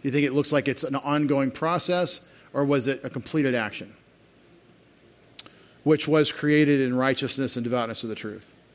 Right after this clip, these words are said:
It looks like a completed action, doesn't it?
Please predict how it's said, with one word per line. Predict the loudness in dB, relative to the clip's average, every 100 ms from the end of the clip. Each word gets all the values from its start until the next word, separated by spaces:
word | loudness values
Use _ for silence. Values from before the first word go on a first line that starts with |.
| -20 _ _ _ _ _ _ _ _ _ _ _ -20 _ _ _ -10 2
It |
looks | 2 4
like | 4
a | 4
completed | 2 2 4 4 4
action, | 2 0 -2
doesn't | -2 -2 -4
it? | -6